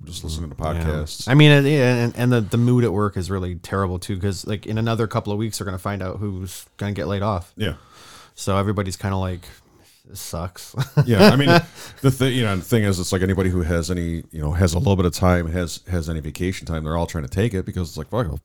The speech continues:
Speaker 1: I'll take the vacation now before they get laid off."
Speaker 2: Yep.
Speaker 1: Um,
Speaker 2: But yeah, yeah, it
Speaker 1: I'm,
Speaker 2: sucks.
Speaker 1: I'm, I'm kinda hoping that they try to sit there and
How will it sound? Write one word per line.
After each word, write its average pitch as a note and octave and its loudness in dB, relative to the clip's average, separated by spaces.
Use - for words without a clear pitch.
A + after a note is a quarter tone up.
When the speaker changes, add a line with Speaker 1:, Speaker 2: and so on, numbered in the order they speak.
Speaker 1:
I'll A#1 -2
take F#2 -2
the F2 -6
vacation F#2 -4
now G#2+ 0
before F2 -4
they E2 -2
get E2+ -8
laid E2 -6
off." F#2+ -2
Speaker 2:
Yep. F2+ -8
Speaker 1:
Um, D2 2
Speaker 2:
But - -2
yeah, F#2+ -4
yeah, F#2+ -10
it A2 -6
Speaker 1:
I'm, - -2
Speaker 2:
sucks. F2 -2
Speaker 1:
I'm, C3+ 2
I'm C3 0
kinda C3+ 2
hoping B2 4
that G#2+ -2
they G#2 -2
try G#2+ 0
to G2+ 0
sit G#2 -4
there G2+ 2
and D#2+ -10